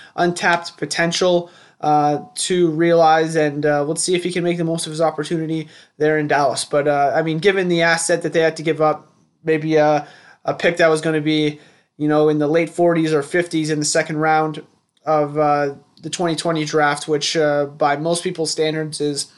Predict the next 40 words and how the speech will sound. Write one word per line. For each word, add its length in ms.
a 80
weaker 280
draft. 440
I 80
think, 280
uh, 200
it 60
was 160
a 60
very 200
small 460
asset 300
to 80
give 160
up 140
to 100
get 120
a 40
guy 220
like 260
Willie 160
Cauley-Stein 520
to 60
see 340
if 140
he 80
could 160
fit 160
into 180
their 120
system 420
and, 240
you 60
know, 240
play 140
with 160
Doncic, 440
play 100
with 160
Brunson, 520